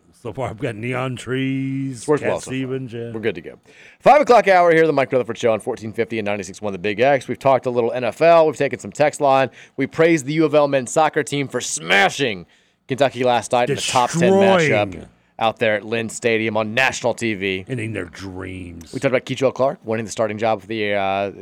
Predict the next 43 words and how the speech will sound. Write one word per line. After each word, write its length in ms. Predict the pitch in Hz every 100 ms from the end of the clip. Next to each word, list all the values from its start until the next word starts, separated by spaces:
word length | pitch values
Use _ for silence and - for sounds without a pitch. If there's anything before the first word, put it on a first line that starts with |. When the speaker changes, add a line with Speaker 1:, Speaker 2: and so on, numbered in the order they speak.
| 98
Speaker 2:
the 120 | 104 104
Arizona 300 | 95 104 98
Cardinals, 460 | 107 110 160 -
Phoenix 220 | - 98 -
Cardinals, 280 | 104 120
whatever 200 | 127 104
they 100 | 101
are 140 | 98 101
now, 200 | 107 127
Cardinals. 400 | - 104 117 - _ _ _ _ _
Uh, 160 | 120 123
we 80 | 135
talked, 240 | 147 131 131
congratulated 460 | - 160 156 160 156
T 100 | 160
J 120 | 160
Walker 520 | 143 170 170 202 220 - _ _ _ _ _ _
on 680 | 131 127 127 131 123 120 120 _ _ _ _ _ _ _ _ _ _ _ _ _ _ _ _ _
the 500 | 135 151 147 143 139 -
upcoming 500 | 160 - 170 151 139
birth 260 | 131 147 151
of 100 | 113
the, 160 | 123 123
uh, 140 | 120
of 120 | 120
his 100 | 110
second 240 | - 113 107
child, 200 | 113 127
he 60 |
and 100 | 117
Hannah, 300 | 101 104 147 - _
about 120 | 101
to 60 | 95
have 100 | 95
another 200 | 95 90
Speaker 1:
Yep. 140 | 104
Speaker 2:
baby. 160 | 127 147 - _ _ -
Uh, 160 | 95
very 200 | 92 110
excited 280 | 107 110 101
about 180 | 98 92
that. 240 | 107 135 - - - -
I, 120 | 139